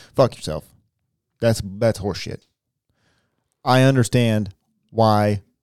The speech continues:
our emotions go to that. "Oh, we needed to get that loss. Humble ourselves." You don't think we're, we're understand we're capable of losing? We lost to Hofstra. We don't need to lose another game this year. That should do it. If losing to Hofstra doesn't let you know you can get got,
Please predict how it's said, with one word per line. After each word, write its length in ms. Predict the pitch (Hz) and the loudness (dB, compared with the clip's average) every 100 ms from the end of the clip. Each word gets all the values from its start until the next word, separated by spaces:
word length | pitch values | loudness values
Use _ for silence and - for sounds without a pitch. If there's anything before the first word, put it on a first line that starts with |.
| - | -2
our 160 | 113 | 0
emotions 440 | 107 104 101 110 101 | 2 0 -2 -4 -6
go 160 | 92 | -6
to 60 | 78 | -6
that. 220 | 76 73 - | -10 -12 -4
"Oh, 180 | 107 107 | 0 2
we 100 | 110 | 0
needed 160 | 110 | -4
to 60 | 101 | -4
get 120 | 104 | -4
that 140 | 104 | -4
loss. 440 | 78 98 90 - - _ _ _ | -2 -2 -2 -6 -16 _ _ _
Humble 280 | - 110 104 | -10 -4 -4
ourselves." 360 | 95 87 85 | -4 -6 -6
You 100 | 113 | 0
don't 100 | 147 | 0
think 160 | 165 156 | 0 0
we're, 220 | 160 127 | 2 2
we're 240 | - 135 143 - | 2 2 2 0
understand 440 | 135 120 135 131 | -2 0 -2 0
we're 80 | 123 | -2
capable 460 | - 131 123 123 | 2 0 2 0
of 120 | 101 82 | 0 4
losing? 380 | 117 135 156 - | 4 4 0 0
We 80 | 151 | 4
lost 280 | 170 185 | 4 4
to 80 | 151 | 2
Hofstra. 720 | 117 - 180 165 - 113 76 - _ _ _ | 0 0 0 2 -2 -6 -8 -12 _ _ _
We 80 | 165 | 0
don't 260 | 180 123 139 | 0 0 2
need 380 | 170 170 135 113 - | 4 4 0 -4 0
to 140 | 156 | 2
lose 280 | 135 202 156 | 6 4 4
another 280 | 127 120 120 | 2 2 2
game 260 | 127 123 | 4 2
this 220 | 123 113 160 | 2 0 0
year. 260 | 143 - - _ _ _ - | 0 0 -8 _ _ _ 2
That 200 | 143 139 | 2 4
should 200 | 156 135 | 2 4
do 140 | 151 | 2
it. 180 | 85 - - - - | 2 -8 -20 -20 -2
If 160 | 139 113 | 0 4
losing 300 | 143 170 156 | 2 2 0
to 60 | |
Hofstra 720 | 117 - 180 214 - 110 85 - _ _ _ - | 0 2 0 0 -4 -4 -4 -6 _ _ _ 2
doesn't 220 | 147 156 | 2 4
let 200 | 147 - | 0 2
you 40 | |
know 80 | 147 | 2
you 140 | 143 147 | 2 2
can 140 | 139 | 0
get 180 | 123 - | 0 2
got, 340 | 135 151 - | 2 2 -4